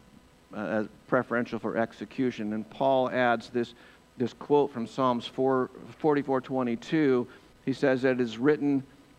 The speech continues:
"For your sake we're being killed all the day long. We are regarded as sheep to be slaughtered."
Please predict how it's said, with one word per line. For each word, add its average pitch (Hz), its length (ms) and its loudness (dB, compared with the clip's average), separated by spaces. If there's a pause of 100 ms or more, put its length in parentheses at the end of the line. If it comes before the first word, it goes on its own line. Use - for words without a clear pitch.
(120)
"For 123 100 -2
your 127 140 2
sake 135 240 2
we're 127 120 0
being 123 220 0
killed 127 280 2
all 123 180 4
the 113 160 -4
day 117 160 2
long. 127 380 0
We 113 100 -2
are 110 80 -2
regarded 117 500 0
as 107 100 -6
sheep 123 300 -6
to 113 60 -8
be 107 140 -4
slaughtered." 117 520 2